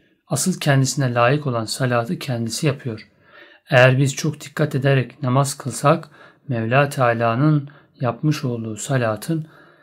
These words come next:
suretini kılmış oluyoruz." Şimdi arkadaşlar, paragrafa iyi bakın. Mevla namaz kılıyor diye bir ifade geçmiyor.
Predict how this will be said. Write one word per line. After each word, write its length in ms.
suretini 800
kılmış 560
oluyoruz." 600
Şimdi 240
arkadaşlar, 600
paragrafa 760
iyi 220
bakın. 300
Mevla 640
namaz 480
kılıyor 480
diye 220
bir 120
ifade 480
geçmiyor. 600